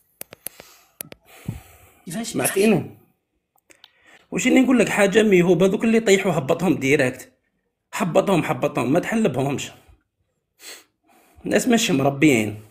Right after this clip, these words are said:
Speaker 2: وكنت تقول له على عائشة، كنت تقول له باللي مبشرة بالجنة،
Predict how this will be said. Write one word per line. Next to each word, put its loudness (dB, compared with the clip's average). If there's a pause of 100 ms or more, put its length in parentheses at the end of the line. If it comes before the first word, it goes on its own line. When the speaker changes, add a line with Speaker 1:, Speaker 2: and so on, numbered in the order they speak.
(1900)
Speaker 2:
وكنت -4
تقول 0
له 6
على 6
عائشة، 4
كنت -4
تقول 0
له 6
باللي 0
مبشرة 2
بالجنة، -2